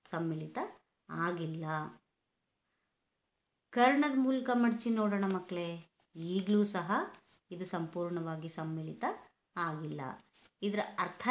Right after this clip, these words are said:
ಏನು? ಸಾಮಾನ್ಯ ಸಮಾಂತರ ಚತುರ್ಭುಜಕ್ಕೆ ನಮ್ಗೆ ಯಾವುದೇ ಸಮಮಿತಿ ರೇಖೆ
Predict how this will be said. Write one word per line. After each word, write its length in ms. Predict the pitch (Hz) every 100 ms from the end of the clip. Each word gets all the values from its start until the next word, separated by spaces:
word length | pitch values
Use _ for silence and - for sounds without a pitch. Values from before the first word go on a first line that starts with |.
| 254
ಏನು? 640 | 220 202 196 190 196 - _ _ _ _
ಸಾಮಾನ್ಯ 580 | - 160 175 190 202 202
ಸಮಾಂತರ 600 | 196 180 170 175 170 170
ಚತುರ್ಭುಜಕ್ಕೆ 1040 | 165 160 165 156 160 160 - 262 403 - _ -
ನಮ್ಗೆ 580 | 175 165 190 349 285 165
ಯಾವುದೇ 960 | 156 156 180 208 202 233 285 381 - - _ _ _ _ _ -
ಸಮಮಿತಿ 720 | - 180 196 208 202 208 220
ರೇಖೆ 680 | 185 160 156 - 269 427